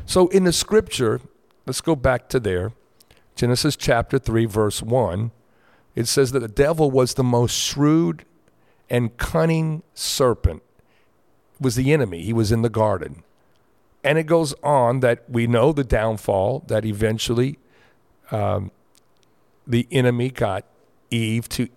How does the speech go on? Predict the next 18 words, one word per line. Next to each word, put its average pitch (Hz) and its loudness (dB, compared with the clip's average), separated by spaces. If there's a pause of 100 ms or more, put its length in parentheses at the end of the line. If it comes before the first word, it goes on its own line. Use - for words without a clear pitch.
eat 113 -6
the 120 -2
apple. 101 -4 (220)
The 104 -8
Bible 101 0
says 110 0
in 120 0
Genesis 117 -2
three 120 0
that 110 -2 (480)
she - 0
then 120 2 (100)
offered 117 0
it 120 0
over 110 2
to 104 0 (640)
her 107 0
husband, 127 -2